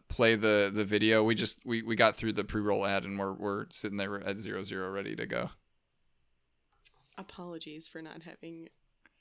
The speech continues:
Speaker 1: YouTube Premium.
Speaker 2: Mm,
Speaker 1: Yeah.
Speaker 2: yeah, I almost
Speaker 1: Mm-hmm.
Speaker 2: said YouTube Red, but then I remember they changed it.
Speaker 1: They did change the name 'cause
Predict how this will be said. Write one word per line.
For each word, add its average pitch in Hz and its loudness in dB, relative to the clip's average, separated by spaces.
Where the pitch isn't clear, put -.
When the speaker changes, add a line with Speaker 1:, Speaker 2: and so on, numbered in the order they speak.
Speaker 1:
YouTube 113 0
Premium. 117 0
Speaker 2:
Mm, 185 -6
Speaker 1:
Yeah. 107 0
Speaker 2:
yeah, 185 -4
I 175 -8
almost 117 -2
Speaker 1:
Mm-hmm. - -2
Speaker 2:
said 170 -2
YouTube 165 -12
Red, 190 -10
but 175 -12
then 175 -10
I 175 -8
remember 165 -8
they - -8
changed - -12
it. 120 -6
Speaker 1:
They 117 2
did 110 -2
change 107 -2
the 107 -6
name 107 -2
'cause 104 -8